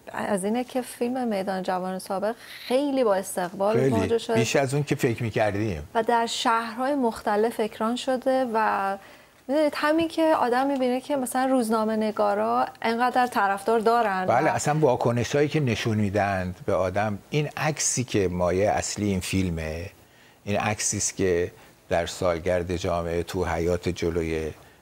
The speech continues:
Speaker 2: یعنی تو میدون جوانان جلوی دفتر جامعه گرفته شد. اه، من توی این عکس نیستم، یعنی اون روز نبودم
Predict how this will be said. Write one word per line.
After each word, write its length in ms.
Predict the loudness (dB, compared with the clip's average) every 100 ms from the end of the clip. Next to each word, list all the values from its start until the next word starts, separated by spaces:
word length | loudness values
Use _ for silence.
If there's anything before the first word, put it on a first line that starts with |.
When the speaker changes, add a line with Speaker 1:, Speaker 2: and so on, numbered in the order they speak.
| -8
Speaker 2:
یعنی 120 | -8 -2
تو 100 | -2
میدون 540 | 0 -2 -2 -2 -4
جوانان 480 | -2 -2 -2 -4 -4
جلوی 440 | -4 -2 -2 -2
دفتر 460 | -2 -6 -4 -4 -4
جامعه 400 | -6 -6 -6 -6
گرفته 380 | -6 -6 -8 -12
شد. 500 | -6 -4 -2 -2 -6 -18 -20 -20 -20 -20 _ -4
اه، 240 | -2 -2
من 520 | -2 0 2 2 -2
توی 180 | -2 -2
این 200 | -2 -2
عکس 340 | -2 -2 -2 0
نیستم، 480 | 0 0 -2 -4 -6 -6
یعنی 180 | -4 -2
اون 140 | -2
روز 200 | -2 0
نبودم 480 | -2 0 -2 -4